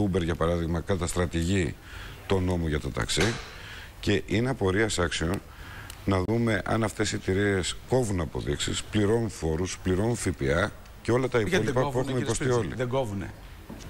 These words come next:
Speaker 1: Εσείς, κύριε Βασιλόπουλο, λέτε να κόβουνε;
Speaker 2: Ε, δεν ξέρω,
Speaker 1: Για
Speaker 2: το Υπουργείο
Speaker 1: ρωτήστε
Speaker 2: Οικονο-, το
Speaker 1: έναν.
Speaker 2: Υπουργείο Οικονομικών δεν ξέρει.
Speaker 1: Για ρωτήστε έναν πολίτη,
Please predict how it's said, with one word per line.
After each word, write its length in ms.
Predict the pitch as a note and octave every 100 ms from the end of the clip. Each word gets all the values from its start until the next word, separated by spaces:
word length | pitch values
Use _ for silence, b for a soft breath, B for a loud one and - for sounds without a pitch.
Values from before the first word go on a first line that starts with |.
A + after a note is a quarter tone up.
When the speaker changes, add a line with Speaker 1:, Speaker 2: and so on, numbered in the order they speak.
| -
Speaker 1:
Εσείς, 240 | F#2+ -
κύριε 180 | - A#2+
Βασιλόπουλο, 380 | G#2 - G#2+ A2
λέτε 120 | A2
να 100 | G2
κόβουνε; 460 | D#2 D#2+ D#2 D#2 - - - - - - -
Speaker 2:
Ε, 80 |
δεν 160 | - A3
ξέρω, 160 | E3 B2
Speaker 1:
Για 100 | D3
Speaker 2:
το 60 |
Υπουργείο 180 | C3+ -
Speaker 1:
ρωτήστε 200 | - -
Speaker 2:
Οικονο-, 80 | F#3+
το 40 | F#3
Speaker 1:
έναν. 100 | -
Speaker 2:
Υπουργείο 220 | D#3+ F#3+
Οικονομικών 360 | F#3+ F#3 G#3 D3+
δεν 120 | A#2+
ξέρει. 220 | D3 B2
Speaker 1:
Για 160 | B2+ C3+
ρωτήστε 400 | A2 G2+ F#2+ F2+
έναν 180 | F2
πολίτη, 460 | D#2 D#2+ E2+ G2